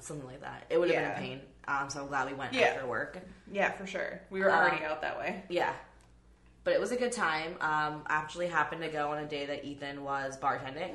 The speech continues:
Speaker 2: Yeah.
Speaker 1: Um, so he had some good recommendations. Actually gave us a tour of the facilities and kind of showed us, like,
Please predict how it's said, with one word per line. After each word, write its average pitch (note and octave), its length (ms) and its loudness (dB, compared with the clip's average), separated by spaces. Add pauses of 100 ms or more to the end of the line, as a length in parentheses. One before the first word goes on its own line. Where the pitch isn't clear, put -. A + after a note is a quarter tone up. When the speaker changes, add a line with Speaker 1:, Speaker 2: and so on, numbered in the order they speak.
(160)
Speaker 2:
Yeah. B3 440 6 (160)
Speaker 1:
Um, D3 460 2
so D3+ 240 -4
he D3 160 -6
had C#3+ 300 0
some D3 140 -8
good D3 160 -6
recommendations. D3+ 1040 -6
Actually D3 360 -4
gave C#3+ 220 -6
us D3 240 -6
a C#3 260 -8
tour C#3 380 -6
of - 160 -8
the - 60 -16
facilities D#3+ 800 -4
and D3 120 -8
kind C#3 180 -8
of C3+ 100 -8
showed C3+ 240 -6
us, C#3+ 140 -6
like, C3+ 120 -12